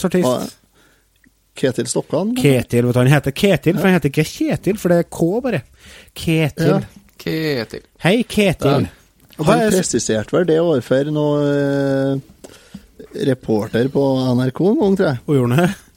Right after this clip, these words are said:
Speaker 2: Ja.
Speaker 1: Ketil?
Speaker 2: Jeg heter ikke Kjetil, jeg heter Ketil.
Speaker 1: Da har jeg sagt, "Hysj, det er ingen som heter Kjetil."
Speaker 2: <laughs> Ja.
Speaker 1: Nei, ingen som heter Ketil.
Speaker 2: Ja.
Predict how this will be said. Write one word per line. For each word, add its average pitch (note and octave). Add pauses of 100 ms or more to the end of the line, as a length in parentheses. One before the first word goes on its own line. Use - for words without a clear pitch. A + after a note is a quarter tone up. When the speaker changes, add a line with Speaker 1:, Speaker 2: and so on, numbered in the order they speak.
(280)
Speaker 2:
Ja. C3
Speaker 1:
Ketil? F3
Speaker 2:
Jeg G3+
heter D#3
ikke -
Kjetil, E3
jeg D3
heter D3+ (120)
Ketil. D3+
Speaker 1:
Da C#3
har C#3+
jeg D3+
sagt, D3 (100)
"Hysj, B3
det -
er G3+
ingen F3
som G#3
heter F3
Kjetil." D#3+ (100)
Speaker 2:
<laughs> -
Ja. D#3 (580)
Speaker 1:
Nei, F3
ingen F3+
som F#3+
heter F3
Ketil. E3+
Speaker 2:
Ja. E3+